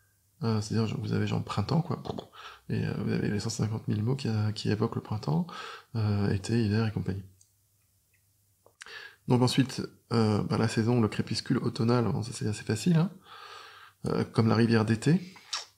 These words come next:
Euh, alors, tout le monde dort, euh, rien entre la lune et moi. Euh, donc ça c'est la nuit, si c'est ça qu'il faut dire. Euh,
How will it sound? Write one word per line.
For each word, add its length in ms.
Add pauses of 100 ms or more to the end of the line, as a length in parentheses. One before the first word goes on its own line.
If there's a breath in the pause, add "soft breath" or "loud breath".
(920 loud breath)
Euh, 420 (880)
alors, 320
tout 140
le 60
monde 140
dort, 300
euh, 160
rien 180
entre 200
la 80
lune 160
et 40
moi. 360 (840 loud breath)
Euh, 40 (960)
donc 180
ça 140
c'est 100
la 120
nuit, 260
si 120
c'est 140
ça 160
qu'il 140
faut 560
dire. 420 (1000 loud breath)
Euh, 480